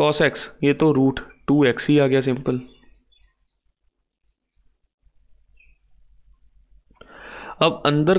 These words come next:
cos स्क्वायर है तो ये बाहर आ गया, रूट टू बचा मेरे पास और cos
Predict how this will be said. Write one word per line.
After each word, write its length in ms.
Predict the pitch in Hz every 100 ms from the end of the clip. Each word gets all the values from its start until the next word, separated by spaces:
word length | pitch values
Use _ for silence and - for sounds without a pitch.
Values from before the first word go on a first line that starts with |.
| 185
cos 220 | 160 165
स्क्वायर 280 | - 180 170
है 100 | 123
तो 120 | 113
ये 160 | 139 156
बाहर 320 | 139 131 151
आ 80 | 135
गया, 440 | 113 113 143 165 -
रूट 420 | 123 131 170 160
टू 120 | 175
बचा 280 | 165 151 143
मेरे 180 | 139 131
पास 240 | 127 160 180
और 280 | 156 143 -
cos 240 | 139 147